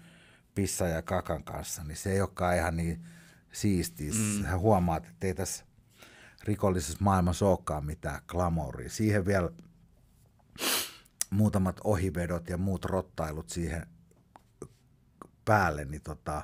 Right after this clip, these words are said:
Speaker 1: ei se kannata. Se ei vaan kannata.
Speaker 2: Niin, se on niinku, tossa kun puhuttiin noista arvoista ja, ja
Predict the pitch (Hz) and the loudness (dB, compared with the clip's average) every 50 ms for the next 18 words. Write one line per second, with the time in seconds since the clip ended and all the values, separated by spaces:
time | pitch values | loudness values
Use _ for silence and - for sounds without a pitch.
0 | - - - - - - - - - - - - _ - - 101 110 98 120 - | -10 -14 -20 -20 -20 -20 -20 -20 -20 -20 -20 -20 _ -8 -2 -2 0 0 0 4
1 | - 120 110 95 87 80 76 - - - - - - - _ _ _ - - 98 | 6 6 6 6 4 2 -2 -6 -10 -12 -12 -12 -16 -20 _ _ _ -10 -6 -4
2 | 95 90 92 85 95 90 85 - 87 85 80 73 73 - - - 67 - - - | -2 -2 0 0 0 0 0 -2 -2 -2 -2 -4 -8 -12 -14 -14 -16 -16 -16 -20
3 | - - - - - _ _ _ - 160 165 156 143 135 117 147 143 139 139 143 | -20 -20 -20 -20 -20 _ _ _ 0 4 6 6 6 8 8 10 10 10 10 8
4 | 143 135 143 139 123 - - 110 110 - - - - - - - 135 123 - 139 | 6 4 2 0 0 -2 -4 -8 -10 -10 -12 -16 -18 -14 -8 -6 -4 -4 -4 -4
5 | 131 120 123 139 135 135 131 - 143 131 131 131 123 127 139 131 127 127 127 120 | -4 -4 0 0 0 0 0 0 0 2 2 2 2 6 8 8 10 10 8 6
6 | 117 117 110 110 107 - 113 110 110 107 107 107 104 101 - 76 107 107 107 | 6 4 4 2 2 2 0 2 2 2 2 2 0 0 -2 -2 -2 -2 -2